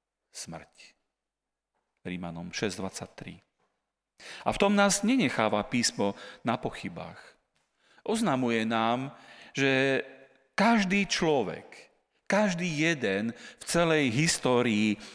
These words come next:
ľudstva, všetci zhrešili. Rímanom tri dvadsaťtri, päť dvanásť. Ak by Boh nepotrestal každý hriech, nebol by spravodlivý.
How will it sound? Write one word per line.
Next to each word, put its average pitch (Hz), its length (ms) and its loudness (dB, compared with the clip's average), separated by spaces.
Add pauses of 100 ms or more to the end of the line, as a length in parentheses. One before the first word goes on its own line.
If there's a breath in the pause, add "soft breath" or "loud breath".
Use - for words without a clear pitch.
(120 loud breath)
ľudstva, 120 880 2 (640 loud breath)
všetci - 720 -2
zhrešili. 101 800 -2 (400)
Rímanom 107 400 -8
tri 127 240 -6
dvadsaťtri, 110 640 -8 (560)
päť 90 160 -8
dvanásť. 92 600 -12 (1600 loud breath)
Ak 135 160 2
by 151 160 -2
Boh 165 320 4
nepotrestal 151 800 2
každý 143 560 2
hriech, 135 400 0 (880 loud breath)
nebol 185 240 -8
by 85 160 -14
spravodlivý. 95 720 -8